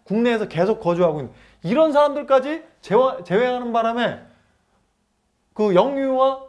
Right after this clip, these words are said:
보육료, 양육수당 지원돼서 제외를 해버린 거예요. 그래서 그 실질적으로 일반 국민하고 동일한데도 불구하고 이렇게 제외한 것은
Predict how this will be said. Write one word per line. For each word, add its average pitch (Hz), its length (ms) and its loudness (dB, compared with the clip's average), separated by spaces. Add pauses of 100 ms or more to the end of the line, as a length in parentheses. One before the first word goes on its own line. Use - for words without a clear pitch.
(160)
보육료, 240 560 -4
양육수당 220 460 -4
지원돼서 208 400 -4 (360)
제외를 180 600 0
해버린 170 280 -4
거예요. 127 460 -6
그래서 208 520 -2 (680)
그 170 480 -4 (1040)
실질적으로 285 840 -2 (1080)
일반 262 300 4
국민하고 254 600 -6 (840)
동일한데도 247 680 0
불구하고 214 280 -2
이렇게 233 540 0 (280)
제외한 226 520 0
것은 220 400 -4